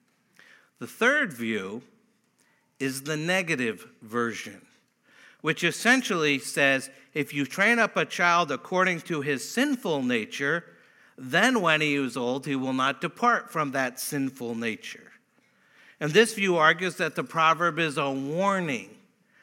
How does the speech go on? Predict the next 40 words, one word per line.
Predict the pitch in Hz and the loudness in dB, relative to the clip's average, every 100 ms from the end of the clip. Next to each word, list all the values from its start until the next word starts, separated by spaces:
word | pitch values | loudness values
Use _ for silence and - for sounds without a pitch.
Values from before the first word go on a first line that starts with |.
| _ _ - | _ _ -8
about | 123 135 135 | 2 4 4
the | 135 | -2
danger | 117 143 175 147 127 | 0 2 2 0 -2
of | 113 101 | -4 -2
not | 123 139 - | 0 0 -2
correcting | 139 143 147 - 120 | -2 0 0 -6 -6
our | 113 104 | -6 -6
children's | - 143 127 117 110 | -6 -4 -2 -4 -6
sinful | 151 143 - 123 | -8 -8 -6 -6
nature | 120 139 139 135 110 95 - - - - | -2 -2 -2 -8 -10 -12 -20 -20 -18 -4
and | 120 | -2
emphasizing | 127 127 131 151 135 127 143 123 | -2 -4 -6 -2 0 -2 -4 -4
the | |
need | 120 113 110 | -2 -4 -6
for | - 113 | -8 -10
loving | 107 117 120 113 | -8 -8 -8 -12
parental | - 113 120 120 131 | -10 -8 -8 -10 -8
discipline. | 135 180 - 123 113 98 - _ _ _ - - - | -6 -6 -8 -12 -14 -16 -20 _ _ _ -20 -20 -4
Now, | 160 | 0
those | 170 233 220 | 4 4 2
are | |
the | 202 185 | 0 -2
three | - 185 185 | -2 0 2
most | 175 175 - | 2 0 -2
common | - 165 160 160 | -2 0 0 -4
views, | 143 131 117 107 - - - - _ | -4 -4 -4 -6 -14 -20 -20 -20 _
and | 127 | 0
while | 151 165 | 2 2
I | 165 | -2
think | - 220 226 139 | -4 -2 -2 -2
each | 226 269 - | -2 0 0
of | 196 147 | -2 0
them | 147 151 | 0 0
have | 156 131 | -2 -4
some | 175 185 190 | -4 -4 -2
element | 147 170 175 185 | -2 0 0 -2
of | 135 - | -4 -6
common | - 143 156 165 147 | -4 -2 -2 -4 -6
grace | 143 147 143 - | -2 -2 -2 -8
truth, | - - 160 120 117 - | -10 -4 -2 -2 -6 -14